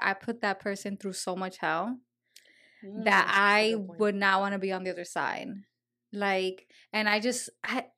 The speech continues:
Speaker 1: it's just, like, I'm too old. Like, we're, we're just too old, and I feel like there, I mean, there's nothing wrong. Obviously, people come out later in life, and they come out at their own time, but,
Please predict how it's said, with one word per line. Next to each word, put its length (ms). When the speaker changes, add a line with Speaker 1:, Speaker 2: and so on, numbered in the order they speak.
Speaker 1:
it's 200
just, 180
like, 120
I'm 140
too 180
old. 300
Like, 160
we're, 260
we're 160
just 280
too 200
old, 320
and 140
I 100
feel 280
like 320
there, 280
I 80
mean, 180
there's 160
nothing 320
wrong. 180
Obviously, 480
people 260
come 180
out 140
later 280
in 100
life, 340
and 100
they 100
come 200
out 180
at 120
their 120
own 200
time, 680
but, 380